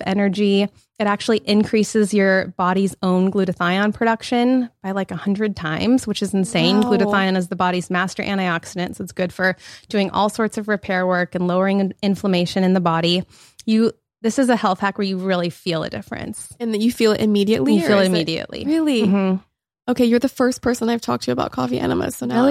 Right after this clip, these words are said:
Speaker 1: Really?
Speaker 2: like, I wanna
Speaker 1: Oh,
Speaker 2: go
Speaker 1: man.
Speaker 2: home and try one.
Speaker 1: Okay, you'll have to let me know if you try it.
Speaker 2: So you do it in the bathroom,
Speaker 1: The bathroom.
Speaker 2: right? Okay,
Speaker 1: Mm-hmm.
Speaker 2: so you insert in the bathroom and you just
Speaker 1: Mm-hmm.
Speaker 2: kinda,
Speaker 1: You
Speaker 2: like,
Speaker 1: lay
Speaker 2: hang
Speaker 1: down.
Speaker 2: out.
Speaker 1: You
Speaker 2: Oh,
Speaker 1: lay
Speaker 2: you
Speaker 1: down.
Speaker 2: lay down.
Speaker 1: Yeah,
Speaker 2: Okay.
Speaker 1: lay down as you're doing it.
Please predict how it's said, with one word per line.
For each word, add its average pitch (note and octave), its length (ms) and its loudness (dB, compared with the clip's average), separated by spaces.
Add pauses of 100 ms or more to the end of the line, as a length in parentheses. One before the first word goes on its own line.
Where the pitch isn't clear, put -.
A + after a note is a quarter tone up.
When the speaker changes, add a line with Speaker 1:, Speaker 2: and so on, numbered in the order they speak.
Speaker 1:
Really? A3 160 2
Speaker 2:
like, F#3 100 -4
I - 80 -4
wanna A#3+ 240 -2
Speaker 1:
Oh, - 20 2
Speaker 2:
go G3 160 2
Speaker 1:
man. F#3 100 2
Speaker 2:
home - 200 -2
and B3+ 200 -6
try - 180 -2
one. - 320 -2 (240)
Speaker 1:
Okay, G3 240 -2
you'll F#3+ 140 2
have G#3 120 -2
to - 100 -4
let G#3 140 0
me G3+ 120 0
know F3+ 360 -2
if G3+ 160 -16
you F#3+ 80 -20
try F3+ 260 -4
it. - 180 -8 (320)
Speaker 2:
So - 140 -2
you A#3+ 220 4
do A#3+ 160 4
it A#3 200 4
in - 120 -4
the A#3+ 80 -2
bathroom, D4+ 640 2
Speaker 1:
The G#3+ 100 0
bathroom. A3+ 340 0
Speaker 2:
right? G#3 100 -4
Okay, A#3+ 180 2
Speaker 1:
Mm-hmm. G#3 140 6
Speaker 2:
so G#3+ 60 2
you G#3+ 120 0
insert A3+ 360 0
in G#3+ 60 0
the G#3 80 0
bathroom G#3+ 320 -2
and G#3+ 80 -2
you G#3 80 0
just G#3 120 2
Speaker 1:
Mm-hmm. G3+ 120 2
Speaker 2:
kinda, G#3+ 80 -2
Speaker 1:
You A3 60 4
Speaker 2:
like, G#3 80 4
Speaker 1:
lay G#3 120 4
Speaker 2:
hang A3 60 2
Speaker 1:
down. F3 200 0 (100)
Speaker 2:
out. - 120 -8
Speaker 1:
You A3 100 0
Speaker 2:
Oh, - 20 2
Speaker 1:
lay - 60 4
Speaker 2:
you - 60 4
Speaker 1:
down. A3 160 4
Speaker 2:
lay A3 100 0
down. B3 200 -4
Speaker 1:
Yeah, - 180 -2
Speaker 2:
Okay. A3 180 -6
Speaker 1:
lay G3+ 120 0
down A3 160 2
as G#3+ 100 0
you're A3 80 -2
doing F#3 240 -2
it. F#3 180 -4